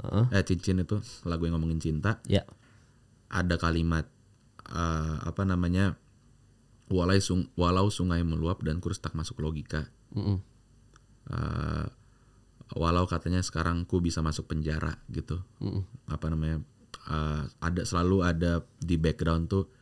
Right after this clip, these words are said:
Speaker 2: konteks politik dan sosialnya tuh lagi kayak, dan ekonomi tuh lagi gimana gitu.
Speaker 1: Iya.
Speaker 2: Jadi kayak gua pengen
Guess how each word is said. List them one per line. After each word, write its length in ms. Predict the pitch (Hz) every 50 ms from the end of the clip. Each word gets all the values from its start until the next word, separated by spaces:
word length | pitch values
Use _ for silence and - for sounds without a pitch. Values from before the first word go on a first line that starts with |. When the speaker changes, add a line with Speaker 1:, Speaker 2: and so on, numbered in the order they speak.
| _ - _ _ _ _
Speaker 2:
konteks 360 | - 90 85 82 78 80 - -
politik 460 | - 82 80 82 80 - - - 87
dan 140 | 85 78 78
sosialnya 380 | 82 78 - - 76 78 85
tuh 120 | 82 - 95
lagi 200 | 92 82 82 78
kayak, 220 | - 78 76 - -
dan 180 | 92 87 82 78
ekonomi 380 | 80 - 82 82 82 82 82
tuh 160 | 80 - 104 98
lagi 220 | 90 82 78 76
gimana 480 | 76 80 78 78 82 80 80 82 78 78
gitu. 280 | 73 76 - - 73 - - _ _ -
Speaker 1:
Iya. 240 | 104 101 92 87 - - _ - - _ _
Speaker 2:
Jadi 180 | - 82 85 98
kayak 220 | 82 95 95 95 85
gua 160 | 90 95 92
pengen 440 | - 92 87 87 87 87 87 90